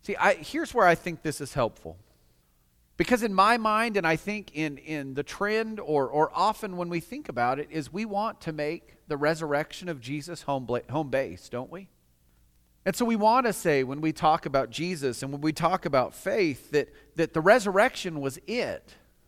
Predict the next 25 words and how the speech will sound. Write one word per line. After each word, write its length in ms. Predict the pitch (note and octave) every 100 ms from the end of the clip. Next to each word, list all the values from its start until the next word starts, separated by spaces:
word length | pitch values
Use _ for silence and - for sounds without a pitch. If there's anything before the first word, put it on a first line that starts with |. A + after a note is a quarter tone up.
| _ _ _ _ _ _ _ _ _ _ _
When 120 | F3
it 100 | F#3+
comes 380 | - G#3 G#3+ G3+
to 120 | -
the 80 | E3+
gospel 520 | D#3+ F3+ G#3 - F3
of 100 | D#3+
Jesus 400 | B2+ F#3 D#3+ D#3
Christ, 460 | - F3+ D#3+ C3+ -
when 120 | E3+
it 120 | F3+
comes 300 | F3 G#3 G3+
to 100 | -
God's 420 | C#3+ D#3+ F#3 E3+ D#3
offering 460 | E3 F3 F#3+ E3
us 100 | D3+
salvation, 680 | - D#3+ C#3 D#3 F3 - C3
when 120 | C#3+
it 100 | F3
comes 340 | - F#3+ G#3 F3+
to, 160 | F3 - - -
to 120 | F3+
God 360 | C#3+ F3+ G#3 D#3
conquering 560 | F#3+ G#3 F#3 F3+ D3
sin. 560 | - G3 A3 C#3 F2